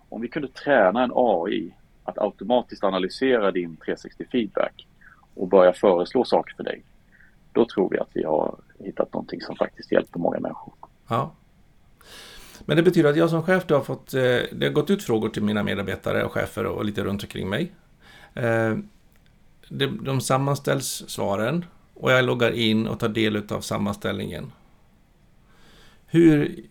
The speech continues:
Speaker 2: jobbar jag med den själv då? Och hur kan jag
Speaker 1: Mm.
Speaker 2: liksom använda den gränssnittet till att ha dialogen med mina medarbetare eller med mina chefer eller kollegor?
Speaker 1: Ja, precis.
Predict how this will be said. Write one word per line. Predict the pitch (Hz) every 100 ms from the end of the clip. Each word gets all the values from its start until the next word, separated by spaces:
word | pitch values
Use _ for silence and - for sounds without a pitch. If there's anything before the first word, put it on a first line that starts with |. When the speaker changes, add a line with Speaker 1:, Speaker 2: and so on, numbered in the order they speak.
| _
Speaker 2:
jobbar | 143 131 135 135 143
jag | 131 123
med | 123
den | 123 123 120 123 113
själv | - - 165 120 - - - - - -
då? | 98 - - _ _ -
Och | 123
hur | 139 143
kan | 135
jag | 127
Speaker 1:
Mm. |
Speaker 2:
liksom | 123 - 123 - -
använda | 120 123 127 120 117 110 110 - - - -
den | 135 143 135 123 113 -
gränssnittet | 123 117 117 - 117 113 -
till | 110
att | 104
ha | 113
dialogen | 113 113 120 131 120
med | 110
mina | 107 110
medarbetare | 110 117 131 120 107 - -
eller | 170
med | 165 135
mina | 113 107
chefer | - 101 -
eller | 107 101
kollegor? | - 104 - - - - - - - - _ _ - _ - - _ _
Speaker 1:
Ja, | -
precis. | - 101 -